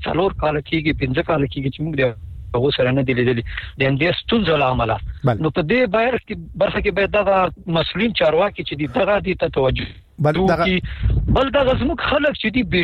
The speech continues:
Speaker 1: شمېره، بې حده ډېر زیات روان دي هلته. وبه چې هلته د ورور واده دی، دومره زیات روان.
Speaker 2: دغه د
Speaker 1: ټول، ټول
Speaker 2: اغزن
Speaker 1: خو کار نه لري که نه.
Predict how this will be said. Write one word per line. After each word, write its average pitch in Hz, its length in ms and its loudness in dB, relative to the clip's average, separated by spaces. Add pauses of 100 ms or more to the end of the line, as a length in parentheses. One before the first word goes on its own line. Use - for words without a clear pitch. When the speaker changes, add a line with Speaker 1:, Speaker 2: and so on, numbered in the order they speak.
Speaker 1:
شمېره، 226 460 2
بې 147 80 2 (140)
حده 180 220 2
ډېر 180 220 0 (100)
زیات 185 280 0
روان 165 320 2
دي 156 100 0
هلته. 156 460 0 (480)
وبه 240 340 2
چې - 100 0
هلته 233 200 0
د 190 80 -2
ورور 202 340 4
واده 170 380 2
دی، 123 120 0 (200)
دومره 165 260 2
زیات 123 280 0
روان. 117 340 2 (760)
Speaker 2:
دغه 185 220 2
د 175 80 0
Speaker 1:
ټول، 180 200 4
ټول 294 40 2
Speaker 2:
اغزن 269 340 2
Speaker 1:
خو 240 100 2
کار 202 240 0
نه 180 120 0
لري 165 260 0
که 143 100 0
نه. 117 140 0